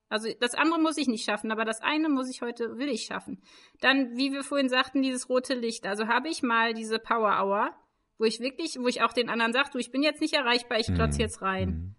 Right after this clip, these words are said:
Speaker 1: Weil das ist so ein gutes Gefühl, wenn man Sachen geschafft hat und nicht ständig unterbrochen wird. Ähm,
Speaker 2: Mhm.
Speaker 1: und ich habe tatsächlich diesen, diesen Zyklus. Das ist so ein Zyklus achtzig Minuten, sechzig Minuten, zwanzig Minuten. Also nach sechzig Minuten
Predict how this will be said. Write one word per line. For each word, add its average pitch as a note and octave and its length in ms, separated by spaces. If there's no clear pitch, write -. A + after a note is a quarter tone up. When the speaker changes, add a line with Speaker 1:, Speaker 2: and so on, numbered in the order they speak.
Speaker 1:
Weil A3 100
das A#3+ 160
ist B3+ 140
so C#4+ 140
ein C#4+ 220
gutes C#4+ 340
Gefühl, C4+ 380
wenn B3+ 120
man A#3+ 140
Sachen A#3 280
geschafft G3 400
hat F#3+ 120
und A3 100
nicht B3 120
ständig C4+ 360
unterbrochen A3+ 600
wird. F#3+ 240
Ähm, A#2+ 220
Speaker 2:
Mhm. A#2+ 220
Speaker 1:
und C4 340
ich C4+ 160
habe F4+ 160
tatsächlich D#4 460
diesen, C4+ 400
diesen B3 240
Zyklus. G3 720
Das G#3+ 140
ist - 140
so A3+ 40
ein A3 100
Zyklus C4 400
achtzig - 380
Minuten, B3 400
sechzig A3+ 400
Minuten, A#3 320
zwanzig B3+ 440
Minuten. C#4+ 320
Also B3 180
nach B3+ 160
sechzig E4 480
Minuten C#4+ 720